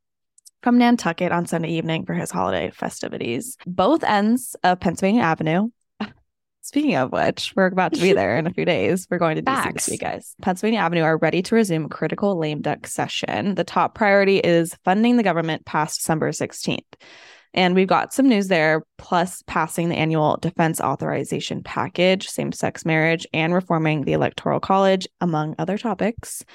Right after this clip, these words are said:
Speaker 1: And the Georgia Senate runoff is also heading toward a high-stakes finish, while House Democrats will hold a his-, historic passing of the torch from Nancy Pelosi to Hakeem Jeffries.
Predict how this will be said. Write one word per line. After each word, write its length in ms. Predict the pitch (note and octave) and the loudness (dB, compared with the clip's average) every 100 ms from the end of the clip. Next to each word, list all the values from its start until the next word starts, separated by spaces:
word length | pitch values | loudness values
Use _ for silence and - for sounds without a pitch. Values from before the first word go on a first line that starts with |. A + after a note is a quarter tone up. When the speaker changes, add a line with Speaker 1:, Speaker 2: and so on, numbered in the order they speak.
| - - - - | -20 -20 -14 0
Speaker 1:
And 280 | G#3 F#3+ F#3 | 2 4 4
the 20 | |
Georgia 240 | F#3 E3 | 4 2
Senate 220 | F3+ F3+ C3 | 2 0 0
runoff 340 | C#3 A#2+ D#3 | 2 0 0
is 180 | C#3+ - | -4 -4
also 280 | C#3+ D#3 D#3+ | -4 -4 -4
heading 440 | D#3+ A2+ G2+ G#2 - | -2 -2 -4 -6 -6
toward 240 | D#3+ - | -4 -2
a 60 | D#3+ | -2
high-stakes 640 | D#3 A#3 A#3 E3+ - - | 0 2 2 0 -2 -6
finish, 520 | D3+ D3 F#3 A#3 - | -2 2 2 0 -2
while 360 | F#3 D#3 D3+ D#3 | 0 2 2 0
House 300 | E3 C#3+ - | -2 -4 -4
Democrats 440 | C#3+ - C#3+ - | -6 -2 -2 -2
will 80 | D#3 | -4
hold 160 | D#3 D#3 | -4 -4
a 60 | |
his-, 320 | E3 D#3+ - | -4 -6 -12
historic 600 | - - - F3 E3 D#3 | -8 -8 -2 0 2 -2
passing 460 | - D#3 D#3 D#3+ D3 | -4 -4 -2 -2 -2
of 140 | D3+ | -2
the 80 | - | -4
torch 400 | - D3 B2+ - | -2 -2 -2 -2
from 160 | E3 D#3 | -2 0
Nancy 300 | D3 - F3+ | -2 -2 -4
Pelosi 500 | - C#3+ D#3+ - - | -2 -2 -2 -6 -4
to 100 | D#3+ | -4
Hakeem 540 | D#3 - D3+ D3 E3 | -6 -4 -4 -2 -2
Jeffries. 800 | F#3+ G3 - - - - - | -4 -4 -4 -4 -4 -6 -10